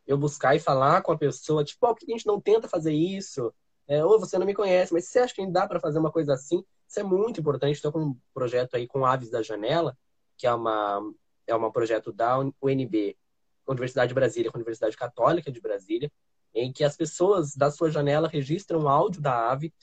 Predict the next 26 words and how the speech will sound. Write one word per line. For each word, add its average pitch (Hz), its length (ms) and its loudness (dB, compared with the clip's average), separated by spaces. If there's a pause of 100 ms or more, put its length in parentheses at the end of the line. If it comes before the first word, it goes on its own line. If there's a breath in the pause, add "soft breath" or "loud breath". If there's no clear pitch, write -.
(320 soft breath)
e 139 480 2 (800)
enviam 143 440 4
pra, 104 280 2 (140)
pra 117 160 0
equipe, 156 380 -2
e 190 100 -2
a 190 100 0
equipe 185 480 -6
pega 147 240 2
lá, 135 300 2 (480)
é, 117 80 -6
com 135 120 0
a 135 60 4
coordenada 120 600 0
de 113 100 -8
onde 110 140 -6
fica 113 260 -12
a - 40 -14
casa 101 260 -6
da 117 80 -8
pessoa, 160 500 0 (320)
é, 135 280 4
vê 135 200 2
quais 170 380 0
aves 139 380 2
são 151 260 2